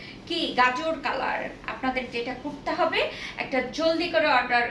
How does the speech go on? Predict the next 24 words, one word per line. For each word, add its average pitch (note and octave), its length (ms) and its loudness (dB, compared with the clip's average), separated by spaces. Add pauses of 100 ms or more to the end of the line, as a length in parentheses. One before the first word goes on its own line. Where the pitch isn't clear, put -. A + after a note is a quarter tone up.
(160)
কি D#4+ 100 -6
বলতে C#4 240 2
হবে, B3+ 160 -2
স্ক্রিনশট E4 500 -2
নিতে C#4+ 140 -2
হবে, A#3 180 -2
নিয়ে C4 180 0
অর্ডারটা F#4+ 420 0
করে B3+ 320 0
ফেলতে B3 380 -2
হবে। G#3+ 280 -6
যেহেতু B3 460 -6
অফার D#4+ 380 2
চলছে, D#4 580 -4 (680)
কই D#4+ 220 2
দুই D#4 140 0
হাজার D#4 260 4 (100)
পঞ্চাশ, D4 500 -2
কই C#4+ 260 -2
আঠারোশো B3 560 -2
পঞ্চাশ, G3+ 340 -6 (140)
দুইশো A#3+ 260 -8
টাকা C4+ 200 0
ডিসকাউন্ট। D4 640 -4